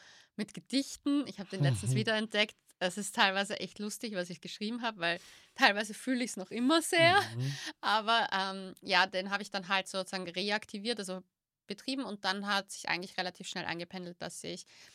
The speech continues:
Speaker 1: als Bloggerin arbeiten konnte schon, also damit Geld verdiene.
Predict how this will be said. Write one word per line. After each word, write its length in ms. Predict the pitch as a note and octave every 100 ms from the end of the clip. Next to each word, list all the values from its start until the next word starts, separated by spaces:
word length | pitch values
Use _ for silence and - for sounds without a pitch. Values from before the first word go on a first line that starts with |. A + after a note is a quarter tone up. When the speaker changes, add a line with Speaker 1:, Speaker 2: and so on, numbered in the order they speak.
| _ -
Speaker 1:
als 140 | -
Bloggerin 420 | G#3+ B3 D4 E3+
arbeiten 340 | - D#3 D3+ E3+
konnte 300 | - D#3+ E3
schon, 260 | - A3 C4+ -
also 140 | F#3 F3
damit 320 | E3+ D#3+ -
Geld 180 | D#3+ -
verdiene. 360 | F#3 G3 B3+